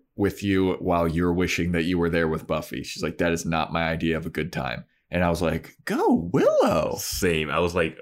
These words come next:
Speaker 2: Willow stand-, finally, finally stands up for herself.
Speaker 1: Yeah. Well, it was like,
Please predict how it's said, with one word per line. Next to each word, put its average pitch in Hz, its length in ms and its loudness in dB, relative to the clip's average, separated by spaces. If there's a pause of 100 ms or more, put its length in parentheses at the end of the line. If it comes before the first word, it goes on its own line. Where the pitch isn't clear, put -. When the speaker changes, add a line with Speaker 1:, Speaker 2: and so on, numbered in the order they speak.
Speaker 2:
Willow 90 400 4
stand-, 90 400 -2
finally, 92 560 2
finally 87 580 0
stands 71 380 -4
up 69 160 -4
for 69 100 -4
herself. 64 460 -6 (460)
Speaker 1:
Yeah. 110 500 2 (180)
Well, 160 100 2
it - 40 2
was 226 160 2
like, 226 280 2